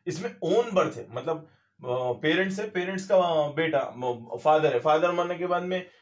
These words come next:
प्रॉपर्टी किसके नाम पे जाती है? ऑ-, obviously उसके, अ, लीगल हायर, उसके बेटे को, या तो भाई को, या तो,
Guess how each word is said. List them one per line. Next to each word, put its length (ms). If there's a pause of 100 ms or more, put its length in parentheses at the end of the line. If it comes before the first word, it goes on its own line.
(100)
प्रॉपर्टी 300
किसके 240
नाम 160
पे 60
जाती 200
है? 60
ऑ-, 260
obviously 380 (360)
उसके, 260
अ, 440
लीगल 340
हायर, 200
उसके 200
बेटे 340
को, 320 (200)
या 180
तो 260
भाई 280
को, 400 (240)
या 80
तो, 120